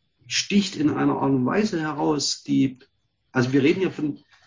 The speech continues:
von einfachen Menschen. Wir reden nicht von Adligen, die Zeit ihres Lebens, ähm, ge-, äh, äh, in, in der Kammer saßen und lesen und schreiben gelernt haben in achtundzwanzig europäischen Sprachen.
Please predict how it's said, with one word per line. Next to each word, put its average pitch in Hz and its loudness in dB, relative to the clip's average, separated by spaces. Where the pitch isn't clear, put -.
von - 0
einfachen 196 6
Menschen. 196 -2
Wir 127 -6
reden 165 2
nicht 208 2
von 175 -2
Adligen, 165 -8
die 156 -10
Zeit 156 -4
ihres 156 -8
Lebens, 160 -4
ähm, 143 -4
ge-, 87 -8
äh, 135 -4
äh, 135 -2
in, 147 0
in 147 0
der 147 -2
Kammer 185 -2
saßen 160 0
und 147 -4
lesen 170 2
und 165 0
schreiben 202 2
gelernt 131 4
haben 110 -4
in 113 -8
achtundzwanzig 110 -6
europäischen 107 -4
Sprachen. - -20